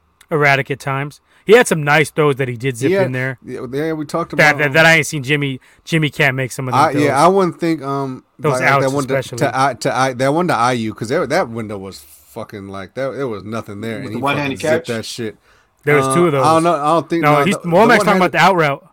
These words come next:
Speaker 2: That, that,
Speaker 3: Okay,
Speaker 2: that
Speaker 3: yeah.
Speaker 2: out route to
Speaker 3: Yeah,
Speaker 2: fucking
Speaker 3: yeah,
Speaker 2: Ayuk,
Speaker 3: yeah.
Speaker 2: but that shit was like, that, there was nothing. I, that's the shit that I, I think if Trey can fucking start hitting a lot of those and start just calming down a little bit more.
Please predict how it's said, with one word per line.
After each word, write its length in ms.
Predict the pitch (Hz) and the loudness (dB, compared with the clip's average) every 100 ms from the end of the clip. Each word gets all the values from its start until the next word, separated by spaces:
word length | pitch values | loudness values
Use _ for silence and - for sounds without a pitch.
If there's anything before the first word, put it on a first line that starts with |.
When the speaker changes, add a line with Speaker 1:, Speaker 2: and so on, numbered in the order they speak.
| _ - | _ -8
Speaker 2:
That, 280 | 127 127 | -6 -6
that, 220 | 123 135 - | -4 -4 -2
Speaker 3:
Okay, 120 | 127 | -2
Speaker 2:
that 140 | 123 | -4
Speaker 3:
yeah. 100 | 123 139 | -2 -2
Speaker 2:
out 80 | |
route 220 | 139 135 - | 0 -2 -4
to 80 | 127 | -8
Speaker 3:
Yeah, 60 | |
Speaker 2:
fucking 200 | - 120 | -6 -6
Speaker 3:
yeah, 140 | 113 131 | -4 -6
Speaker 2:
Ayuk, 40 | |
Speaker 3:
yeah. 80 | 123 | -6
Speaker 2:
but 120 | 123 | -4
that 180 | 139 208 | 0 0
shit 180 | - 135 | 0 -4
was 160 | 110 98 | -6 -8
like, 240 | 98 95 - | -10 -12 -16
that, 180 | 113 | -14
there 100 | 131 | -4
was 100 | 165 | -4
nothing. 200 | 120 127 113 - - | -4 -8 -12 -20 -2
I, 240 | 165 240 | 2 2
that's 340 | 139 196 240 - | 0 -2 -2 -6
the 140 | 180 | -8
shit 480 | - - 156 143 _ | -10 -6 -6 -6 _
that 140 | 123 - | -14 -8
I, 260 | 127 135 117 - | -6 -6 -8 -14
I 160 | 107 131 | -10 -10
think 340 | 143 127 110 | -8 -10 -10
if 180 | - 110 - | -12 -16 -16
Trey 380 | - - 117 110 | -14 -6 -4 -6
can 160 | 107 101 | -8 -16
fucking 320 | - 107 104 | -14 -14 -14
start 400 | - 113 107 98 _ _ | -12 -8 -8 -10 _ _
hitting 300 | - 117 113 | -12 -10 -10
a 40 | 110 | -10
lot 200 | 110 110 | -6 -6
of 100 | 101 | -6
those 340 | 104 101 98 | -6 -6 -8
and 100 | 98 | -12
start 320 | - 107 98 - _ _ _ _ _ | -14 -12 -12 -14 _ _ _ _ _
just 180 | 113 | -16
calming 280 | - 127 120 | -4 -4 -4
down 180 | 107 113 110 | -8 -8 -8
a 20 | |
little 160 | 107 101 | -10 -12
bit 100 | 104 | -12
more. 160 | 107 | -14